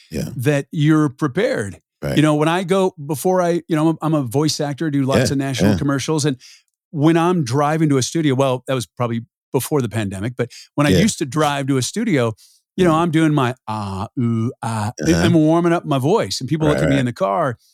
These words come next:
Speaker 1: Right.
Speaker 2: Ten minutes is not a lot of time.
Speaker 1: No. <laughs>
Speaker 2: Like, it's, it, it, it's actually,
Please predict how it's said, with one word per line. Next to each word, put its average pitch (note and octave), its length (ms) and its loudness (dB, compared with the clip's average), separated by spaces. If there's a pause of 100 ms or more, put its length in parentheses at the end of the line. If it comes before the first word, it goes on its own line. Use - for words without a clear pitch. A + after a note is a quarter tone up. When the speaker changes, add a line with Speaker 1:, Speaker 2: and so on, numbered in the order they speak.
(140)
Speaker 1:
Right. D3 240 -2 (140)
Speaker 2:
Ten E3+ 220 2
minutes D#3+ 320 2
is C#3 100 0
not C3+ 260 0
a B2+ 60 -2
lot B2 200 -2
of G#2+ 40 -6
time. A2+ 320 -4 (340)
Speaker 1:
No. B2 120 -18 (380)
<laughs> - 440 -4
Speaker 2:
Like, C#3 320 0
it's, - 320 0 (380)
it, F3 260 -2 (260)
it, - 120 -16 (300)
it's - 260 0
actually, E3 560 0